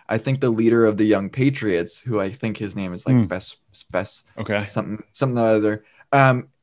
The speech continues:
Speaker 1: I think it's interesting, and I want, I would love to know, like, they've, I mean, they've got that Southern Pride flag or whatever you wanna
Speaker 2: The
Speaker 1: call it.
Speaker 2: Confederate flag.
Speaker 1: Confederate
Speaker 2: <laughs>
Speaker 1: flag,
Speaker 2: Yeah.
Speaker 1: yeah, um, behind them, and yet they're, like,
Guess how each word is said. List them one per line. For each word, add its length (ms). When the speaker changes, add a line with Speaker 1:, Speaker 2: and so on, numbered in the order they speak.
Speaker 1:
I 140
think 180
it's 240
interesting, 800
and 140
I 80
want, 400
I 80
would 160
love 240
to 120
know, 280
like, 340
they've, 320
I 100
mean, 180
they've 180
got 240
that 180
Southern 360
Pride 480
flag 320
or 80
whatever 240
you 80
wanna 140
Speaker 2:
The 80
Speaker 1:
call 80
it. 100
Speaker 2:
Confederate 260
flag. 300
Speaker 1:
Confederate 480
Speaker 2:
<laughs> 20
Speaker 1:
flag, 320
Speaker 2:
Yeah. 160
Speaker 1:
yeah, 360
um, 280
behind 460
them, 340
and 420
yet 380
they're, 280
like, 340